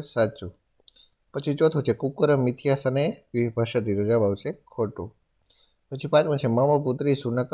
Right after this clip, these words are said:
પ્રિયા વર્તતે, તો જવાબ આવશે ખોટું.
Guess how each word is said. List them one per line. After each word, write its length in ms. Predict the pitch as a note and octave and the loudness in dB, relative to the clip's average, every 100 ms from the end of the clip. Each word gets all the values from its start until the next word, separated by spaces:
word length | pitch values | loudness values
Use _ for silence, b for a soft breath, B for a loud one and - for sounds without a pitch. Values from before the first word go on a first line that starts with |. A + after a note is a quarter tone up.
| C#3 | -2
પ્રિયા 420 | G#2 G#2+ C3+ A3 | 2 2 2 0
વર્તતે, 320 | C3 A#2 A#2 G#2 | 0 0 0 -4
તો 80 | G#2+ G2 G2 | -4 -4 -4
જવાબ 260 | G2+ A2+ | -2 -2
આવશે 260 | F#2+ F#2+ - - | -2 -4 -6 -12
ખોટું. 420 | - G#3 - - | -8 -8 -8 -14